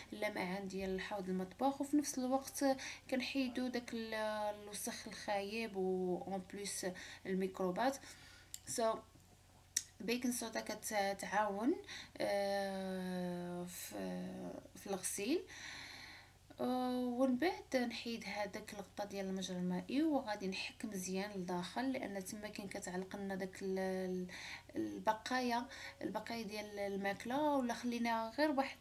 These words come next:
ثلاث ايام ولا اربع ايام كتبقى، آه، كتولي، آه، شنقول لك، بحال، آه، واحد المعجون، آه، اسود بني. آه، بالنسبه لهاد البلايص هادو صعيب باش ان البونجا كتحيد الوسخ.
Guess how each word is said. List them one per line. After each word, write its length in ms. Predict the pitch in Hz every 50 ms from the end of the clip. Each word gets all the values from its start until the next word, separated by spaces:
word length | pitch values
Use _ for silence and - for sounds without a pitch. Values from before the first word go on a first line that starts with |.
| - -
ثلاث 400 | 233 226 226 - 240 240 - 254
ايام 120 | 233 226
ولا 100 | 226 220
اربع 180 | 208 196 196 190
ايام 260 | 202 220 240 247 247
كتبقى، 600 | - 240 - - - - - - 208 202 202 196 - - - - - - - - -
آه، 260 | - 220 214 208 208
كتولي، 1160 | 208 240 240 - 240 247 240 240 240 240 240 233 233 226 226 226 226 220 220 214 214 208 202 185 - - - - - - - -
آه، 140 | - 185 226
شنقول 340 | 220 - 247 247 240 233 226
لك، 140 | 208 208 196
بحال، 300 | - - - 254 247 240
آه، 460 | 226 220 202 202 202 196 196 196 190 190 - - - -
واحد 220 | - - - - 220
المعجون، 540 | 214 214 196 185 190 190 240 269 262 247 240
آه، 580 | - - - 214 214 208 202 202 - - 226
اسود 460 | 226 - - - 214 226 214 196 180
بني. 560 | 185 196 208 208 208 208 208 226 254 269 277 277 - - - - - - - - - - -
آه، 300 | - 254 247 247 247 247
بالنسبه 520 | 247 233 262 269 285 277 - - 254 294
لهاد 200 | 285 247 269 285
البلايص 440 | 254 240 247 247 254 262 254 262 247
هادو 600 | 226 233 240 247 240 - 277 294 302 294 294 277
صعيب 340 | 277 - - - 240 247 226
باش 240 | 262 247 - - 233
ان 100 | 233 240
البونجا 460 | 233 233 - - 240 233 226 233 240
كتحيد 520 | 240 233 233 - - - 226 208 202 214
الوسخ. 460 | 214 202 202 - - 196 185 - -